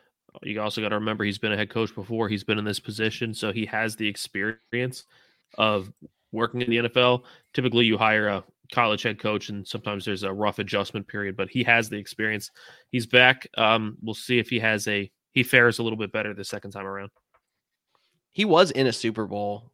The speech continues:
Speaker 2: uh, the Super Bowl that was a loss to the Ravens. So he's had success as well. So it's nice to see that not only are they hiring someone with head coaching experience, they're hiring somebody that's been successful as a head coach as well.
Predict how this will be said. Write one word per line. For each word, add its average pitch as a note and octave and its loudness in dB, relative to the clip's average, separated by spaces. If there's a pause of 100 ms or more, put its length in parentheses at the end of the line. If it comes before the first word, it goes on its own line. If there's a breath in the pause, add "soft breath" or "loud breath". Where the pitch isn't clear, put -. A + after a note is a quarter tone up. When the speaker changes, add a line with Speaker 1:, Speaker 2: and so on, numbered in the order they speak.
Speaker 2:
uh, G2 -2
the F#2+ -8
Super G#2 -4
Bowl G2+ 0
that F#2+ 0
was G2 -8
a G#2 -6
loss G2 -2
to - -4
the F2+ -4
Ravens. F#2 -2
So - -2
he's C3+ 4
had C3+ 6
success G#2 -2
as - -6
well. E2+ -2
So - 0
it's - -2
nice B2 4
to A2 -4
see A2 2
that G2 2 (840)
not C#3 10
only D3 10
are B2+ 8
they A2 4
hiring A2 4
someone G#2+ 2
with G2 0
head G#2 0
coaching G2+ 0
experience, G2 -2
they're G#2+ -4
hiring G#2+ 4
somebody G#2 2
that's - 0
been G#2 -2
successful - -2
as - -6
a - -10
head - -12
coach - -6
as - -8
well. E2+ -4